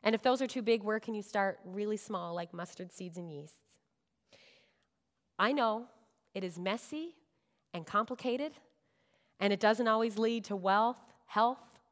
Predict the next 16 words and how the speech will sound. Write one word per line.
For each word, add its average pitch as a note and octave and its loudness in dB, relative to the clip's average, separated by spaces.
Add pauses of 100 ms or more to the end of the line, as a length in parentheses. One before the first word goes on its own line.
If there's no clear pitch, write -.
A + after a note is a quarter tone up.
or F3 -4
any G#3+ 0
of A3 -4
those G#3+ -2
things G#3 -8
that F3+ -6
we E3+ -10
think G3 -10
we G3 -10
should F#3 -14
have. E3 -10 (1500)
And B3 -2
it C#4+ 0
is C4 -2
a F#3+ -2 (460)
treasure. D#3 -10